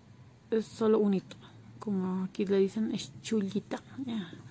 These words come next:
Bueno, eso es para que la costura nos quede bien, y es por eso que tiene que ser este punto igual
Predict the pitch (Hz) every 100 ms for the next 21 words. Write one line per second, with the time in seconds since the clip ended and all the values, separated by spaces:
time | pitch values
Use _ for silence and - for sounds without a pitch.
0 | - - - - - - 208 196 202 240
1 | 226 - 208 208 - 214 208 - 185 190
2 | 202 220 208 202 - 190 202 - - 180
3 | 180 220 294 - - - - - - 190
4 | - 202 196 214 - - 226 220 - -
5 | - 208 202 - 214 208 - - 214 202
6 | 233 254 208 190 214 254